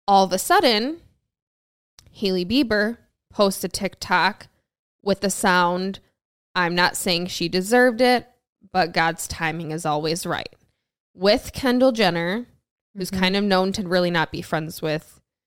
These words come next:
Speaker 1: he, uh, Selena Gomez also.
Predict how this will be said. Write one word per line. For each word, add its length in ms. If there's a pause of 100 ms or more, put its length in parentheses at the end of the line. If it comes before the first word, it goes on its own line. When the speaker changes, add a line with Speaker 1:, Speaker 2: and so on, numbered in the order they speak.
(320)
Speaker 1:
he, 280
uh, 280
Selena 380
Gomez 400
also. 560